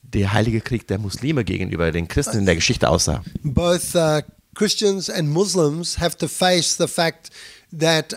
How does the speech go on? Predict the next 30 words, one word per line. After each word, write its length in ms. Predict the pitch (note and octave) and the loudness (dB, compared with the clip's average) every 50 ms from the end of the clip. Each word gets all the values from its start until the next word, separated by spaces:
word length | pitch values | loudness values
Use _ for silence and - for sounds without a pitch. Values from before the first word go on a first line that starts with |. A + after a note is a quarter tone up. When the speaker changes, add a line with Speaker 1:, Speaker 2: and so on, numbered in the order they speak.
| - - | -8 -4
Speaker 2:
um, 480 | F3+ D#3+ D#3 D3 D3 D3 D3 D3 D3 - _ - - - - _ _ _ - | -2 0 2 2 0 0 -2 -6 -10 -14 _ -12 -12 -12 -12 _ _ _ 0
there 180 | E3 E3 D#3 | 2 2 4
are, 220 | D#3 D#3 D#3+ F3+ G#3+ B3 A#3 G#3+ | 4 4 2 0 -2 -8 -12 -6
there's 280 | D#3+ D#3 D3+ C3 - - | -2 0 0 0 2 4
violence 380 | E3 F3+ F#3+ G3+ G#3 - - - | 4 4 4 4 0 -2 -2 -2
in 120 | E3+ D#3 | 0 2
both 240 | D3 E3+ E3+ D#3+ - | 4 4 4 2 0
of 120 | D#3 C#3+ | -2 -4
our 120 | D#3 D3+ D3 - | -4 -4 -2 0
texts. 680 | - - - - - - - - - - - - - _ - - - G#2+ G#2+ A2 A2+ | 0 0 0 0 -2 -2 -2 -2 -2 -2 -4 -6 -10 _ -20 -20 -20 -20 -18 -10 -4
Speaker 1:
Beide, 460 | A2 G#2+ A#2 C3+ A#2+ G#2 D#2+ E2 E2 | -2 0 0 0 0 -2 -4 -6 -6
sowohl 260 | D2+ F2 F#2+ F2 F2 | -8 -6 -6 -6 -4
Muslime 420 | F2 F#2 F2 - G#2+ A#2 C3 C3 A#2 | -6 -6 -6 -4 -2 0 0 2 0
als 160 | A2 A2 - | 0 0 -2
auch 120 | A#2 - | -4 -4
Christen, 400 | - - B2+ - - - A#2 G#2+ - - - - - - | -2 -4 -4 -2 -2 -4 -4 -4 -6 -10 -20 -20 -8 -4
müssen 220 | - A#2+ - A2+ | -2 0 0 0
einfach 200 | G#2+ G#2 A2+ A#2 | 0 -2 0 0
realisieren, 680 | A#2+ A2 G#2+ G#2+ G#2+ G#2+ F#2 F2 G#2 A#2+ B2 B2+ B2+ A#2+ | 2 2 4 4 2 0 0 0 0 0 0 0 0 -2
dass 220 | G#2 F2+ - - | -2 -4 -4 -2
Gewalt 480 | - G2 D#2+ D2+ F#2+ F2+ F#2+ A#2 B2+ - - _ | -2 -2 0 0 2 2 2 2 0 -4 -8 _
in 200 | - B2 B2 C3+ | -4 -2 -2 -2
ihren 360 | - C#3 A2+ A#2 B2 B2 A#2+ A#2 - - - - _ _ - | -2 -2 -2 -2 0 -2 -2 -4 -8 -14 -20 -20 _ _ -4
heiligen 400 | - A2+ A2+ A2+ B2 A#2+ B2 A2+ | 0 0 2 2 2 0 0 0
Texten 380 | - - G2 - - - - G#2+ | 0 0 0 0 -2 -4 -6 -4
vorhanden 440 | - A#2 B2 D3+ C#3+ B2 G2+ E2 C2 | -4 -2 -2 0 0 0 0 -2 -4
ist. 200 | - - - - - - - | -6 -8 -10 -12 -14 -10 -4
Speaker 2:
And 240 | E3 C#3+ C#3 C#3+ C3 | -2 -2 -2 -2 0
there's, 520 | F3 F3 D#3+ D#3 D#3 C#3+ B2 - - - | 2 4 4 4 4 2 0 -2 -2 0
uh, 440 | D#3 C#3+ C#3+ C#3 C#3 C#3 C3+ D3 | 0 2 2 2 2 2 0 -2